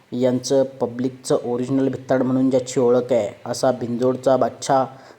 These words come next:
मथुर एक हजार एकचा पावती क्रमांक आहे मित्रांनो, बत्तीस. आणि अखंड महाराष्ट्राच्या मनावर अधिराज्य करणारा,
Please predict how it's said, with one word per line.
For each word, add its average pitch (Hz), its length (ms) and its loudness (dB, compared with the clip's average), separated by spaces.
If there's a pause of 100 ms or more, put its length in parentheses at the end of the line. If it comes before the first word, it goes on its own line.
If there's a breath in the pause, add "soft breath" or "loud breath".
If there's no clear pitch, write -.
(140 loud breath)
मथुर 123 360 -4
एक 120 320 -4
हजार 131 220 2
एकचा 131 380 -2
पावती 120 360 -2
क्रमांक 127 400 0
आहे 123 120 -2
मित्रांनो, 123 600 0 (100)
बत्तीस. - 680 -6 (540 loud breath)
आणि 123 380 0
अखंड 127 440 -2
महाराष्ट्राच्या 123 760 0
मनावर 123 360 0
अधिराज्य 123 460 -2
करणारा, 113 500 -2